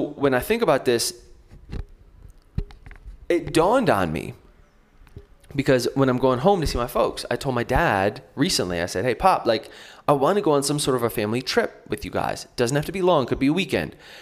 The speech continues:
Because when I do, I'm able to anchor these trips home better.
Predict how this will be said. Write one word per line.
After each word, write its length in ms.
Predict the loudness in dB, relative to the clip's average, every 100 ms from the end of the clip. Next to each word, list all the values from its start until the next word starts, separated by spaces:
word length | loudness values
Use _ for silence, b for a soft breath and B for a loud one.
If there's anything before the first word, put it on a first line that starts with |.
| B -6
Because 400 | 0 2 2 2
when 140 | 2
I 100 | 2
do, 600 | 0 0 2 2 -2 -8 -14 -20 b b b b b _ _ _ _ _ _ _ _ _ _ _ _ _ 2
I'm 200 | 2 4
able 280 | 2 4 0
to 480 | 0 0 2 0 -6 -2
anchor 640 | 2 2 2 2 2 2 -2 -16 -20 -16
these 380 | -4 -2 0 -2
trips 460 | -2 0 0 -2
home 520 | -4 0 2 2 -2 -8 -16
better. 460 | -4 0 0 -2